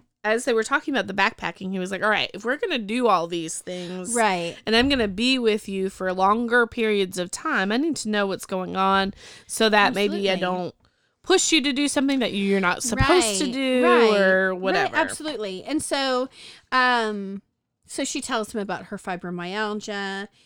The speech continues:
Speaker 2: and he's like, "Well, tell me about the before. Like, what happened before?"
Speaker 1: Mm-hmm.
Speaker 2: And so Chloe tells Red that she, um,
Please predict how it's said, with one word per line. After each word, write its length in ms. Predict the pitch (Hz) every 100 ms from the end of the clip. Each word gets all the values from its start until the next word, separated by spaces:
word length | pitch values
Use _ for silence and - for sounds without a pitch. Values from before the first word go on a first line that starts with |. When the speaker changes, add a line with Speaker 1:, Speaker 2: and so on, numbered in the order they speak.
| _ _ _
Speaker 2:
and 800 | 226 220 208 202 202 202 202 202 - _
he's 340 | 240 - 294 285
like, 220 | 262 233
"Well, 100 | 247
tell 260 | - 320
me 140 | 392 370
about 320 | 302 233 208
the 100 | 226
before. 600 | 220 - - 202 135 143
Like, 140 | 226 220
what 120 | 381
happened 500 | - 285 277 226 196
before?" 800 | 196 - _ 196 165 90 - 202 -
Speaker 1:
Mm-hmm. 500 | 196 196 196 190 190
Speaker 2:
And 160 | 262 285
so 420 | 320 294 277 269
Chloe 800 | - - 349 349 339 262 247 233 _ -
tells 400 | - 277 254 262
Red 260 | 226 202 196
that 120 | -
she, 460 | - 233 214 202 - _ _ _
um, 340 | 214 202 196